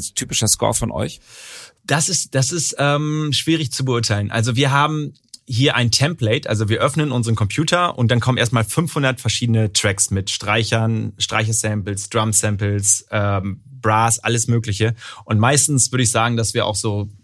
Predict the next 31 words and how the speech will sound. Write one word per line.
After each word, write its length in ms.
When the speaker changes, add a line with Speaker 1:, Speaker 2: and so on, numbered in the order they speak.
Speaker 2:
zwei 300
Drittel 300
davon 260
ungefähr 340
nutzen. 400
Also 220
ich 140
sag 200
mal, 200
dreihundert, 340
vierhundert 300
Tracks 300
sind 360
keine 180
Seltenheit, 440
gerade 240
bei 160
großen 380
orchestralem 560
Sound. 320
Speaker 1:
Sergeant 380
Peppers 300
ist, 120
glaub 160
ich, 60
damals 340
auf 120
acht 400
Tracks 300
aufgenommen 480
worden. 320